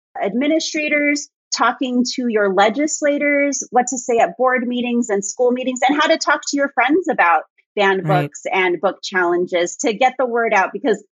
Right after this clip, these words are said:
Speaker 1: library workers can't do it
Speaker 2: No.
Speaker 1: alone. We have our wonderful partners in teachers who are also experiencing so many of the same
Speaker 2: Yeah.
Speaker 1: issues. So anyone out there who is experiencing those, know that we are here for you in
Speaker 2: Yeah.
Speaker 1: partnership,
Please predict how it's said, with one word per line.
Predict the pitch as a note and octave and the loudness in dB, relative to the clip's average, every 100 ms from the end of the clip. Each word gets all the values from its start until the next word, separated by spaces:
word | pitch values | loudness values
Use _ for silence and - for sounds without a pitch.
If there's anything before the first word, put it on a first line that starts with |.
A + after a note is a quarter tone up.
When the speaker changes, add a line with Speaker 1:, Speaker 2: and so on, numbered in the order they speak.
| - | -2
Speaker 1:
library | A3 A3 A#3+ A#3+ | 0 0 0 0
workers | A#3 A#3 A3 - | -2 -4 -6 -4
can't | A#3 A3+ G#3 | -2 -2 0
do | A#3 | 0
it | A#3+ | 0
Speaker 2:
No. | A3+ | 0
Speaker 1:
alone. | - C4+ C4+ | 0 0 -2
We | A3 | -4
have | A3 A3+ | -2 0
our | G#3+ | -2
wonderful | A3 A#3 C4+ C4+ C4 | -2 -2 -4 -2 -4
partners | C4+ C4 C4 D4+ D#4 E4+ _ _ - | 0 0 0 -2 -2 -6 _ _ -8
in | B3 A#3+ A#3 | -2 0 0
teachers | - D#4+ D#4 E4+ F4+ F#4 | 2 2 2 -2 0 -2
who | E4+ | 2
are | C4 - | 2 4
also | B3+ - E4+ | 0 -2 -6
experiencing | D#4+ D#4+ - D4 D4+ D4+ D4 D4+ D4 | -6 -8 -4 -2 0 0 -2 0 -2
so | - C#4 | 0 0
many | C#4 C#4+ C4+ | 0 0 -2
of | B3+ | -2
the | B3 | -2
same | A#3+ A3 A3 | -2 -4 0
Speaker 2:
Yeah. | G3 | 0
Speaker 1:
issues. | D3 F3 E3+ - | 0 0 -2 0
So | F#3+ F#3+ _ _ _ - | 0 0 _ _ _ 0
anyone | C4+ D4+ D4 C4+ | 2 2 -2 -2
out | B3 B3+ | 0 0
there | C4 C4 | 0 -2
who | C4 | 2
is | A#3+ G#3+ | 0 2
experiencing | A3 - A#3 B3 B3 B3+ | -4 -4 0 0 0 0
those, | A#3+ A3 | 0 2
know | A3+ | 2
that | G#3 E3 | 0 0
we | A3 C#4 | 0 2
are | C#4 D4 | 2 2
here | C#4+ D4+ - | -2 -2 -4
for | D4 | -2
you | D4 C#4 | 0 0
in | B3 | 0
Speaker 2:
Yeah. | - | -2
Speaker 1:
partnership, | A#3+ D3+ D4+ E4+ E4+ G4 | -2 0 -2 -2 -2 -2